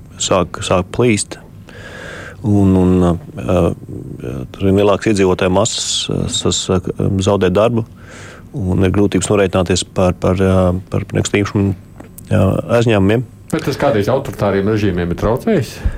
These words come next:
Speaker 1: Ā, nu, principā, bet tas, tam, tas sekas ir vēl lielākas represijas pret, pret opozīciju. Protams, tas nenogalina autoritāros režīmus. Um, kā mēs zinām no Irānas pieredzes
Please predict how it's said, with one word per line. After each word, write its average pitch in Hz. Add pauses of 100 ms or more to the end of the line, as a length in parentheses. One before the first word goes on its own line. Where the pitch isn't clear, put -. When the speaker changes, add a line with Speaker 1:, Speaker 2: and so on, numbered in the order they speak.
(220)
Speaker 1:
Ā, 113 (1040)
nu, 143 (120)
principā, 147
bet 143
tas, -
tam, 131
tas 135
sekas 135
ir 120
vēl 120
lielākas 113
represijas -
pret, -
pret -
opozīciju. 107
Protams, 107
tas -
nenogalina 95
autoritāros 95
režīmus. 113 (760)
Um, 98 (100)
kā 104
mēs 95
zinām 98 (180)
no 101
Irānas 98
pieredzes 95